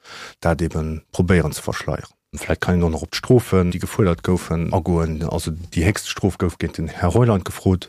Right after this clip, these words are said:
nämlich, äh, fünf Jahre Prison. An ihm gehen noch die meisten, äh, vier, vier geworfen, nämlich dreiunddreißig Stück. Zum Beispiel soll hin, äh, am Zusammenhang von einer Observation vom dämonischen Hauptverdächtigen, den Ben Geiben,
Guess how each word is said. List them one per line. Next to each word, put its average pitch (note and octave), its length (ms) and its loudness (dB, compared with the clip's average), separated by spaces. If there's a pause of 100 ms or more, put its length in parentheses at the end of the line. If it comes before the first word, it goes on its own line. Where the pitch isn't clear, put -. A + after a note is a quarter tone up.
nämlich, F2 520 -4
äh, D#2 260 0
fünf G2 300 0
Jahre F2 160 0
Prison. A2+ 420 2 (640)
An F2+ 140 0
ihm G2+ 100 4
gehen F#2+ 140 4
noch F#2 140 2
die - 120 -4
meisten, F2+ 560 0
äh, D#2 300 0
vier, E2+ 260 2
vier D#2 200 -6
geworfen, D#2 400 -6
nämlich D2+ 220 -8
dreiunddreißig D#2 540 -4
Stück. - 400 -14
Zum - 180 -6
Beispiel E2+ 380 0
soll E2 160 -2
hin, F2+ 400 0
äh, D#2+ 60 -4
am D#2 380 -6
Zusammenhang A2 420 2
von - 140 -4
einer F2+ 100 2
Observation F#2+ 720 2
vom F2+ 400 -4
dämonischen F2 920 0
Hauptverdächtigen, F2 720 -2
den - 260 -4
Ben E2+ 220 -2
Geiben, G2 440 2